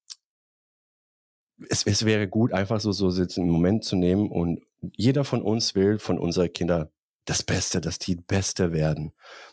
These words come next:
So, aber das ist deine Projektion, was das Beste. Du weißt nicht, was dein Kind will und was das Beste ist.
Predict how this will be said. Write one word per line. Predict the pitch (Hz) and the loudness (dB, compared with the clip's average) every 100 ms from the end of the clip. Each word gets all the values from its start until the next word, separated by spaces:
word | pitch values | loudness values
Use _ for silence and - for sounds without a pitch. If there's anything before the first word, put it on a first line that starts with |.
| - | -4
So, | - 107 85 - | 2 2 2 0
aber | 87 87 | -2 0
das | 87 - | -2 -4
ist | 87 - | -4 -2
deine | 90 107 113 | 0 2 0
Projektion, | - 85 82 - 85 80 | -2 -4 -4 -2 -2 0
was | 76 - | -2 -4
das | 73 | -8
Beste. | - 78 - 82 | -4 -4 -4 -6
Du | 80 | -2
weißt | 80 78 | 0 0
nicht, | 87 - | -4 -4
was | 82 - | -6 -4
dein | 80 | -4
Kind | - 80 78 | -2 -4 0
will | 113 135 | 0 0
und | - 80 | 0 -4
was | 78 - | -8 -10
das | - - - | -14 -14 -8
Beste | 78 - 82 | -8 -6 -8
ist. | - 85 | -6 -10